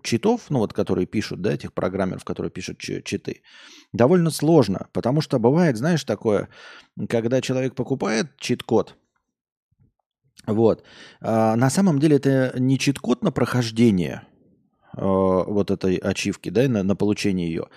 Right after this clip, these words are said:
А он как бы получает эту ачивку, она у него висит, ну, где там он играет, на PlayStation, я не знаю. У него эта ачивка появляется,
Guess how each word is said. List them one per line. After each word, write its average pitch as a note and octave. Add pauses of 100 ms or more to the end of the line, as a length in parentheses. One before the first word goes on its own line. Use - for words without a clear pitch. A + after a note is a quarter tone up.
(320)
А -
он F#3
как E3
бы D3+
получает C3
эту G#2+
ачивку, B2+ (300)
она C3
у C3
него B2+
висит, C#3+
ну, D3+
где G#2+
там F2+
он F2
играет, F2+
на D#2+
PlayStation, G2+
я F2
не F2
знаю. F2 (400)
У G#2+
него D3
эта C#3+
ачивка D3+
появляется, E3+